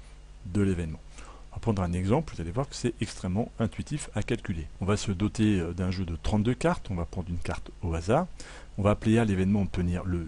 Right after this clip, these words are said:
huit de cœur et B l'événement obtenir un as. Alors, le nombre d'issues de l'événement A, ça, il n'y a qu'un seul huit de cœur dans un jeu de cartes. Donc du coup, le nombre d'issues favorable est que de une seule.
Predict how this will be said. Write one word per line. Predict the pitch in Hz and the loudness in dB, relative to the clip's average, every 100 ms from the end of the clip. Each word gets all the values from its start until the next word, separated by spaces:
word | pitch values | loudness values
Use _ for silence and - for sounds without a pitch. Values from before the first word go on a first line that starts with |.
| 87 | -2
huit | 110 | -2
de | 95 87 | 0 0
cœur | - 120 156 - | 4 4 4 0
et | 92 | -2
B | 82 87 143 | 2 6 6
l'événement | 104 85 90 127 - | 4 2 2 0 0
obtenir | 101 - 98 113 139 - | -2 0 0 2 0 0
un | 104 - 92 | -2 -2 -4
as. | - - - - | -4 -8 -10 -10
Alors, | - - | -6 2
le | 104 | 4
nombre | 117 147 | 6 6
d'issues | 120 113 - 165 | 6 4 2 4
de | 107 | 4
l'événement | 101 104 113 110 101 - | 6 6 6 6 2 2
A, | 104 78 - | 2 2 -6
ça, | - 80 | -12 -10
il | 78 | -8
n'y | |
a | 82 | -6
qu'un | - | -4
seul | 92 123 92 | 0 0 0
huit | 87 | 0
de | 95 113 | 4 4
cœur | 117 85 | 4 0
dans | 85 87 | -2 -6
un | |
jeu | 87 87 | -6 -6
de | - | -8
cartes. | - - - - - - - - | -10 -10 -12 -14 -16 -18 -12 -4
Donc | 95 | -2
du | 85 | -2
coup, | - 143 | 0 2
le | 92 | 4
nombre | 104 98 87 | 4 4 2
d'issues | 78 - 165 | -4 -2 -2
favorable | 175 82 78 82 143 156 - - | -2 -6 -4 0 0 0 -8 -2
est | 101 | -2
que | - | 2
de | 131 107 110 - | 2 2 0 2
une | 123 | 2
seule. | 123 - | 2 -2